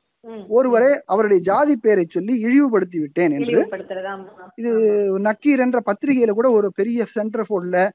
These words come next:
Speaker 2: தினமலர்ல எல்லாத்துலயும் பெருசா அப்ப நான் என்ன, என்ன, என் மேல வழக்கு தாக்கல் செஞ்ச உடனே பெருசா போட்டாங்க அந்த வருஷத்துல.
Speaker 1: ம்.
Speaker 2: நான் குற்றவாளியை போலவே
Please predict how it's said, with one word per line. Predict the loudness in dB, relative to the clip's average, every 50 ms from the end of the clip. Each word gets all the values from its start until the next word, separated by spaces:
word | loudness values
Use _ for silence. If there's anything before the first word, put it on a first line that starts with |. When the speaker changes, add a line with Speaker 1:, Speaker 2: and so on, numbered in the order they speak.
| _ _ _ _ _ -6
Speaker 2:
தினமலர்ல | -4 -2 -2 0 0 0 -2 -2 0 0 -2 0
எல்லாத்துலயும் | -2 -2 0 0 -2 -2 -4 -8 -6 -4
பெருசா | -4 -4 -2 -2
அப்ப | -2 -2 -2 -4 -4
நான் | -6 -4 -4
என்ன, | -6 -6 -6
என்ன, | -6 -6 -6 -6 -8 -10 _ _ _
என் | -8 -4
மேல | -2 0 0 0 -2 -4 -4
வழக்கு | -2 0 0 0 0 -2 -2
தாக்கல் | -2 -2 -2 -2 -4 -6
செஞ்ச | -6 -6 -4 -4
உடனே | -4 -4 -4 -6 -6 -6
பெருசா | -6 -4 -2 -4 -2 -2
போட்டாங்க | -2 -2 -2 -2 -4 -4 -6
அந்த | -8 -8 -8
வருஷத்துல. | -10 -10 -12 -14 -18 -18 -18 -18 _ _ _ _ _ _ _ _ _ _ _
Speaker 1:
ம். | -20 -20 -20 -20 -20 -20 _ _ _ _ _ _ _ _ _ _ _ _ _ _ _ -8
Speaker 2:
நான் | -4 -2 0 2 2 2
குற்றவாளியை | 0 -2 -4 -2 0 0 2 2 2 2 2 2 0 0 0
போலவே | 2 2 4 4 4 2 2